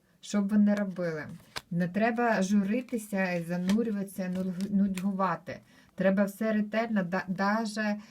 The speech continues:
якщо зараз у вас є якесь спустошення, то, то,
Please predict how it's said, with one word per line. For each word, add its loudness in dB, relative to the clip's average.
якщо 0
зараз 0
у -4
вас 0
є 0
якесь 0
спустошення, -4
то, 0
то, 4